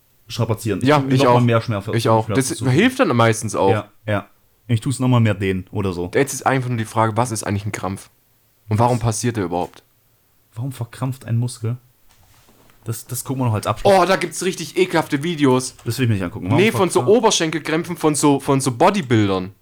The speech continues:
Speaker 1: Ah, das hab ich auch gesehen.
Speaker 2: Boah!
Speaker 1: Warum verkrampft ein Muskel? Bei Dauerbelastung.
Speaker 2: Nee, du hast ja keine Dauerbelastung.
Speaker 1: Okay, warum verkrampft ein Muskel?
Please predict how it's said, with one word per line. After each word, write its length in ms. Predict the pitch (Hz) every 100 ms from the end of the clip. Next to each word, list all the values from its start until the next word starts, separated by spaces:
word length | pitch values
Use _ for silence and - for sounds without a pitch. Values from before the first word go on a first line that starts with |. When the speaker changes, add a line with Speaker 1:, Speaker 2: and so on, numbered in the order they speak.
| -
Speaker 1:
Ah, 160 | 156 143
das 100 | 123
hab 60 |
ich 60 | 120
auch 100 | 107
gesehen. 220 | 104 98
Speaker 2:
Boah! 1040 | 233 226 180 165 165 156 156 139 135 110 _ _ 110
Speaker 1:
Warum 280 | 113 120
verkrampft 640 | 123 113 - 107 101 104 -
ein 180 | 98 92
Muskel? 460 | 92 - - 78 80 _ _ _ _ _ _ _ _ _ _ _ _ _ - -
Bei 120 | 87
Dauerbelastung. 840 | 87 90 107 85 78 78 - 67 64 - - - - _ _ - 104
Speaker 2:
Nee, 120 | 104
du 80 | 104
hast 120 | 104
ja 60 |
keine 140 | 104 92
Dauerbelastung. 720 | 98 135 95 85 - - 82 - _ _ _ _ _ _ _ _ -
Speaker 1:
Okay, 320 | 113 104 101 87
warum 180 | 101
verkrampft 360 | 92 85 87 80
ein 80 | 80
Muskel? 320 | 78 -